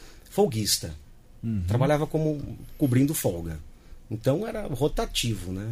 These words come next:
Speaker 1: Então não é como hoje também, que você tem toda uma regra pra você, é, é, cumprir, você tem que ter uma folga de domingo, não. Então, é, por exemplo, em Marília, quando eu tava trabalhando na, na Itaipu, eu fazia durante a semana e final de semana eu fazia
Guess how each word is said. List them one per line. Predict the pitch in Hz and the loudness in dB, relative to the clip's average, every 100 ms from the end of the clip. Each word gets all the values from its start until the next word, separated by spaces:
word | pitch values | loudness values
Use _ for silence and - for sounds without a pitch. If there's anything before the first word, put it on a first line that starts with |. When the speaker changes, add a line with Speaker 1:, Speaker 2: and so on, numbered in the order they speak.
| 117 | -6
Speaker 1:
Então | - 147 | -4 -2
não | 190 | -2
é | 208 | 0
como | 196 214 | -2 2
hoje | 151 139 139 113 110 | 4 6 6 4 0
também, | 131 123 123 | 0 0 0
que | - | -2
você | |
tem | 113 110 | -2 -2
toda | 113 104 | -4 -4
uma | 117 165 | -4 -4
regra | 113 120 123 123 117 104 101 101 - - - - - | -2 2 4 4 2 0 -6 -8 -16 -20 -20 -12 -6
pra | 104 | -4
você, | 101 - 107 101 95 90 - | 0 0 2 0 -2 -4 -4
é, | 92 95 | -4 -4
é, | 95 - | -6 -2
cumprir, | 120 139 123 123 131 120 107 | -2 2 4 6 6 6 2
você | - 113 | 0 -2
tem | 110 | -2
que | 110 | 0
ter | 107 | -2
uma | 110 | -2
folga | 110 107 104 | -2 -2 -2
de | 101 | -4
domingo, | 110 143 131 127 120 - | 0 4 4 4 0 -2
não. | 185 123 107 - - - - | 0 0 -2 -8 -8 -6 -4
Então, | 110 123 - - | -2 -2 -4 -4
é, | 123 110 101 73 82 | -2 -2 -2 -4 0
por | 123 | 2
exemplo, | 120 120 117 | 4 4 4
em | |
Marília, | 131 151 135 113 101 | 4 6 6 4 0
quando | - 110 | -2 -2
eu | |
tava | 117 113 | 0 0
trabalhando | 120 120 113 117 120 | 2 2 4 4 4
na, | 123 127 - | 2 0 0
na | 123 123 | 0 2
Itaipu, | 120 131 135 135 101 - - - - - - | 2 0 2 0 0 -10 -20 -20 -20 -10 -2
eu | - | 2
fazia | 123 104 113 110 107 | 2 4 6 6 4
durante | 107 110 110 | 4 4 4
a | |
semana | 117 147 135 147 175 | 4 6 6 6 2
e | 185 | 2
final | 143 139 | 4 4
de | 135 | 4
semana | 151 135 139 180 226 - | 4 6 6 4 2 2
eu | 156 | 0
fazia | 147 180 120 151 190 202 | 2 0 2 0 0 -2